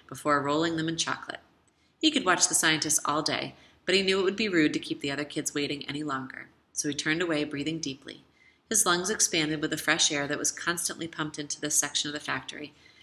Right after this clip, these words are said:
to keep the temperature the ideal seventy to seventy-two degree candy-making range. Refreshed, he ran without stopping to the large front entryway.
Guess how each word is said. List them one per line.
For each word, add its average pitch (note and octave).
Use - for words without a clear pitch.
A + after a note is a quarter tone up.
to -
keep F3
the A3+
temperature F3+
the C#3+
ideal E3+
seventy F3+
to D#3+
seventy-two D#3+
degree D3+
candy-making C3
range. -
Refreshed, A#3
he F3
ran F3+
without G3
stopping C#3+
to -
the C#3
large D#3
front D#3+
entryway. C3